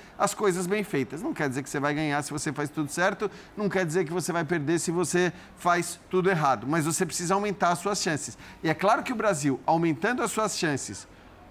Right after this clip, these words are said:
com a qualidade que ele ainda tem dos jogadores, porque esse é o meu ponto. Você, tudo bem, você cita a França, que, que por várias razões, e não vamos entrar nisso agora, é, assim como a Inglaterra,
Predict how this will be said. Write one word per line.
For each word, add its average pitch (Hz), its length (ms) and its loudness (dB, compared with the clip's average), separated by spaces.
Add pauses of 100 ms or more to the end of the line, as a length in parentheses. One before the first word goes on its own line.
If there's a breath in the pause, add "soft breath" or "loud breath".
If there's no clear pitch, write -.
(140)
com 208 240 4
a 185 80 6
qualidade 175 760 4
que 185 220 -2
ele 202 240 4
ainda 214 420 2
tem 190 320 0
dos 147 160 -2
jogadores, 135 560 -2
porque 143 240 -6
esse 175 180 0
é - 20 -4
o - 20 -2
meu 165 120 -2
ponto. 113 280 -4 (360 loud breath)
Você, - 200 0
tudo 196 260 2
bem, 185 220 0
você 123 260 -2
cita 165 540 2
a 151 120 2
França, 156 720 0 (360 loud breath)
que, 139 400 2
que 127 500 0 (560)
por 147 160 2
várias 175 460 4
razões, 151 520 0
e 135 40 0
não 135 100 2
vamos 151 200 2
entrar 147 320 0
nisso 143 320 -2
agora, 139 400 2 (260 loud breath)
é, 147 220 2
assim 175 240 0
como 165 180 2
a 170 60 4
Inglaterra, 160 840 4